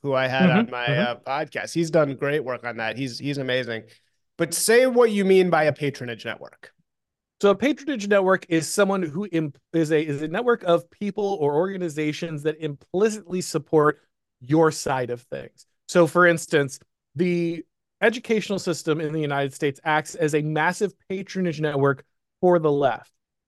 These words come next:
Speaker 2: for several reasons. First, it, of course, indoctrinates children. Everyone is mandatorily required to send their kid to a left-wing seminary. That's the first thing, and that's what people focus on, but that's not even the most important thing.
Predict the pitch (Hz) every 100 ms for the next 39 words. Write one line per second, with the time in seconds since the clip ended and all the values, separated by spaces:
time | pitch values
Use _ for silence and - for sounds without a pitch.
0 | _ _ 185 180 - - - 226 220 196
1 | 165 143 131 127 - _ - 220 214 -
2 | 185 175 165 - 180 - 156 151 143 151
3 | - 165 156 135 139 - - _ _ -
4 | - 175 135 139 160 147 160 147 135 139
5 | 143 156 - 165 156 147 147 - 151 143
6 | 139 - 147 151 - 143 139 _ _ -
7 | 147 143 139 160 165 - 156 131 117 120
8 | 147 _ _ _ _ - 143 147 - 190
9 | 247 220 - 139 139 147 165 202 202 196
10 | 175 269 254 196 - 151 147 196 220 254
11 | 233 208 226 202 190 180 - 151 - 127
12 | 135 135 226 151